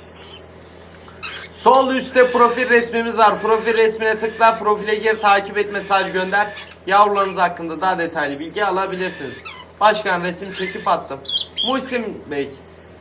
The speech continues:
yayından sonra kontrol edeceğim kuşunuzun rahatsızlığı neymişti. Size geri dönüş.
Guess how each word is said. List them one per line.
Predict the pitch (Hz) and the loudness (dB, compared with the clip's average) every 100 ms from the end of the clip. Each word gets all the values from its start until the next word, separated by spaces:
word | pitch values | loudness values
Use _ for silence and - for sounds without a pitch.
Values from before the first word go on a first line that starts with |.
| - | -2
yayından | 202 233 226 226 208 | 0 2 2 2 2
sonra | 208 208 202 | 0 0 0
kontrol | 208 208 208 208 | -2 -2 -2 0
edeceğim | 185 - 185 175 | 0 0 0 -2
kuşunuzun | 190 180 185 160 156 | -4 -8 -6 -8 -6
rahatsızlığı | 165 180 156 - 135 147 156 | 2 4 4 0 -8 -6 -4
neymişti. | 185 165 - - 185 185 - | -2 -4 -4 -6 -8 -8 -10
Size | 185 180 | -6 -4
geri | 175 170 165 | -4 -6 -6
dönüş. | 175 - | -6 -6